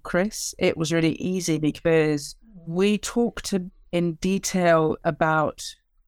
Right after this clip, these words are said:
his vision for the story, um, what he wanted from the story. And then I went away with that.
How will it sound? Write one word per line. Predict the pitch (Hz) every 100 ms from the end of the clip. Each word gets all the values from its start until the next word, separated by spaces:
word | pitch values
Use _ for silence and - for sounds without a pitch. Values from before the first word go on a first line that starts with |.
| _ _ _
his | - 180 160
vision | 160 180 170 170 165 156 156 _
for | - 160
the | 156
story, | 156 - 170 165 151 - - _ _ _ _ _ - - -
um, | 151 151 156 -
what | 160 165 165
he | 160
wanted | 147 156 147 156
from | - 147
the | 143
story. | 143 - 151 139 139 - 175 _ -
And | 156 151 156
then | 156
I | 170 185
went | 180 175
away | 165 160 156
with | 156 151
that. | 147 143 139 196